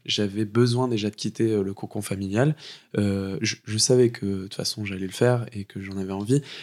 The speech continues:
mais pas à ce point-là de me dire, euh, j'avais pas compris que mon envie de l'étranger, c'était surtout une envie de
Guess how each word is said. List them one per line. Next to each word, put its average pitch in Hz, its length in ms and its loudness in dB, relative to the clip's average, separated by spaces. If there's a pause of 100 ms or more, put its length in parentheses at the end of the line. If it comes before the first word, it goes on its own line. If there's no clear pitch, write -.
(120)
mais 107 80 2
pas 139 160 2
à 131 60 2
ce - 100 -2
point-là 107 320 0
de 98 100 -6
me 95 140 -6
dire, 107 340 0
euh, 98 160 -2 (380)
j'avais 107 160 2
pas 131 80 4
compris 143 240 0
que 147 80 0
mon 113 140 2
envie 117 180 0
de 120 60 0
l'étranger, 113 340 0
c'était 127 220 -2
surtout 139 420 -2
une 101 140 2
envie 107 340 0
de 98 240 -2